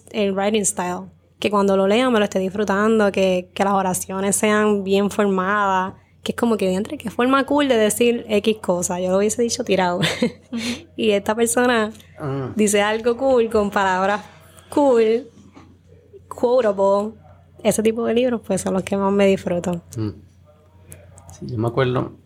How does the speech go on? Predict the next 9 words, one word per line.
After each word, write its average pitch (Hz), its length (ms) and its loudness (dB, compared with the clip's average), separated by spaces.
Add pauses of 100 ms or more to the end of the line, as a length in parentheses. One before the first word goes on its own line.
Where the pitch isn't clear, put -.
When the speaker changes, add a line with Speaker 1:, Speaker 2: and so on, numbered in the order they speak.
(160)
Speaker 3:
yo 131 180 4
odiaba 135 340 2
leer. 101 340 -10 (1400)
Odiaba 123 340 -2
leer 139 360 2
hasta 113 460 -2
que - 120 -12
yo 117 120 -2
estudié, 135 800 0